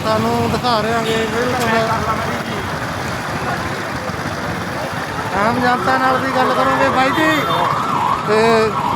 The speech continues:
ਕਿਵੇਂ ਦੇਖਦੇ ਹੋ ਵੋਟਾਂ ਨੂੰ? ਕਾਫੀ ਤੁਸੀਂ, ਅਹ, ਖਿਜ ਰਹੇ ਹੋਗੇ ਪਿੱਛੇ ਕਰਵਾ।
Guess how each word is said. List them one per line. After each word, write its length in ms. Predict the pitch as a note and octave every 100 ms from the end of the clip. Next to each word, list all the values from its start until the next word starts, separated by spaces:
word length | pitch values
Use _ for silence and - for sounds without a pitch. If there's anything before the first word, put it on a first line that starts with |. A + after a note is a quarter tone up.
| -
ਕਿਵੇਂ 240 | B3+ C4+ C4+
ਦੇਖਦੇ 320 | C#4 B3+ C#4+
ਹੋ 80 | C#4
ਵੋਟਾਂ 360 | C#4 - C#4
ਨੂੰ? 180 | C#4 C4+ A3 - - - -
ਕਾਫੀ 280 | A#3+ B3 C#4
ਤੁਸੀਂ, 420 | C#4 B3+ D4 C#4+
ਅਹ, 1700 | B3+ A3 A3+ - G#3+ G#3 G#3 - - - - - - - - - -
ਖਿਜ 160 | A3 C4+
ਰਹੇ 120 | C#4
ਹੋਗੇ 200 | C4 C#4+
ਪਿੱਛੇ 320 | C#4+ - C4+
ਕਰਵਾ। 480 | C4+ C4 B3+ C4+ C4